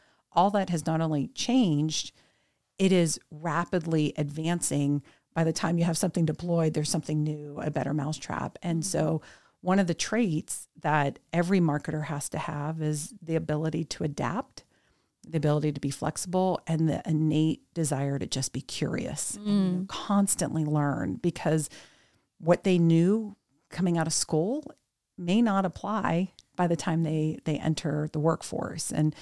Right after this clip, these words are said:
Speaker 1: you look at what's happening with Chat G P T.
Speaker 2: Yeah.
Speaker 1: I mean, there's a brand new technology, a universe of technology that as marketers, a-, and not just marketers, businesses are gonna have to really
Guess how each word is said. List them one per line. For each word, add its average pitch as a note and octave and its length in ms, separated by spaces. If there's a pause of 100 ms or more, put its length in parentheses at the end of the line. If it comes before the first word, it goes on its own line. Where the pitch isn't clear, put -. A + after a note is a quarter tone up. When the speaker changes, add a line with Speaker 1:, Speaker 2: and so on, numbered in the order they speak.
(400)
Speaker 1:
you G3 100
look A3+ 160
at - 80
what's F3 200
happening E3+ 420
with D3 200
Chat E3+ 460
G - 140
P E3+ 140
T. G3+ 480
Speaker 2:
Yeah. F#3 560
Speaker 1:
I F#3+ 40
mean, G3 120
there's B3+ 220
a G#3+ 40
brand G3 460
new F#3+ 520 (760)
technology, F#3 720
a - 60
universe F3 960 (120)
of F3 180
technology F3+ 920 (380)
that D#3 260 (220)
as E3+ 180
marketers, E3+ 840
a-, E3 220
and F3+ 140
not B3 200
just - 200
marketers, D3 400
businesses D#3 800
are D#3 60
gonna D#3+ 180
have E3 260
to E3 80
really D#3+ 460